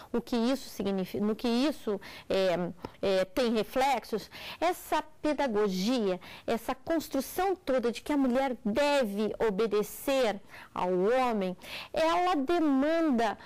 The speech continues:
a necessidade de uma especificidade da proteção. Estar protegida contra a violência,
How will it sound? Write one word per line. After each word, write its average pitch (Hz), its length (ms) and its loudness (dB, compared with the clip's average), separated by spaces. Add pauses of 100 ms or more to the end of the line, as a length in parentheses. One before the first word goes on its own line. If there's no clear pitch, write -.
(160)
a 302 140 -2
necessidade 262 1160 0 (320)
de 247 420 -2
uma 285 260 2 (100)
especificidade 320 1300 -2
da 202 140 -2
proteção. 202 500 -8 (1000)
Estar 370 480 -2
protegida 262 1000 0 (160)
contra 302 640 0
a 240 100 0
violência, 214 960 0